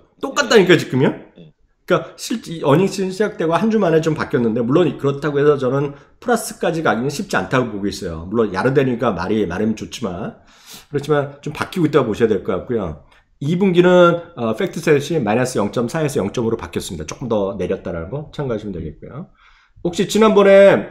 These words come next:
Speaker 1: 그, 이제 저희 방송을 계속 보시는데 혹시 안 보신 분들은 오늘까지는 제가 이걸 다 그, 저기 드릴게요. 그래서, 어, 어, 사월 실적, 제가 오월 거는 할 수 있다, 없다? 제가 보장 못해요. 이거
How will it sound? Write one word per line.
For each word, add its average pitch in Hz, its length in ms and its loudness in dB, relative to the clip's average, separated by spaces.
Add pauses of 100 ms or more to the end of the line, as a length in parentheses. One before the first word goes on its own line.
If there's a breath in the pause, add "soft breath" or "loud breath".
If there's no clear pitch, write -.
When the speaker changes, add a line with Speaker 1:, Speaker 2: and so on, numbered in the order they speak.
Speaker 1:
그, 170 420 2
이제 180 200 2
저희 170 240 4
방송을 151 420 2
계속 135 240 -2
보시는데 123 380 -4
혹시 - 180 -4
안 104 160 0
보신 151 260 0
분들은 131 520 2 (260 loud breath)
오늘까지는 175 560 4
제가 139 220 2
이걸 131 160 2
다 113 340 0
그, 95 580 -2
저기 107 300 -2
드릴게요. 135 400 -2 (160)
그래서, 123 300 -6 (280 loud breath)
어, 110 40 -6
어, 104 500 -6
사월 226 340 10
실적, 175 440 0
제가 143 120 2
오월 185 300 8
거는 190 320 4 (220 loud breath)
할 240 100 2
수 233 140 2
있다, 202 180 4
없다? 226 440 0
제가 156 220 -2
보장 147 320 6
못해요. 95 300 0
이거 107 240 -4